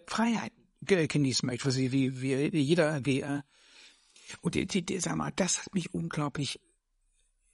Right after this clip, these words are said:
die, die W-, W-, Wiedervereinigung und die, die Wende war in gewisser Hinsicht bizarr, weil sie die Tabus der westlichen Gesellschaften,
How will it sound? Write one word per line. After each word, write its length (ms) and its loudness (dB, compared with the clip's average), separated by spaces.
die, 320 0
die 300 0
W-, 240 0
W-, 180 2
Wiedervereinigung 680 0
und 80 -2
die, 100 0
die 160 0
Wende 520 4
war 240 2
in 120 -2
gewisser 300 -2
Hinsicht 440 -2
bizarr, 480 2
weil 140 2
sie 260 -2
die 140 -6
Tabus 580 -2
der 220 -2
westlichen 500 -2
Gesellschaften, 720 -2